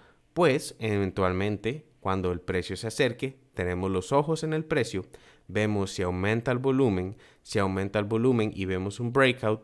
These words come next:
podemos mantenernos adentro. Si es una inversión, obviamente ya estaríamos adentro idealmente,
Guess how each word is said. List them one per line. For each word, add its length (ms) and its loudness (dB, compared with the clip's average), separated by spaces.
podemos 400 -4
mantenernos 680 -2
adentro. 500 -2
Si 160 -6
es 100 0
una 140 2
inversión, 560 0
obviamente 640 -2
ya 80 -6
estaríamos 500 -4
adentro 360 -2
idealmente, 800 0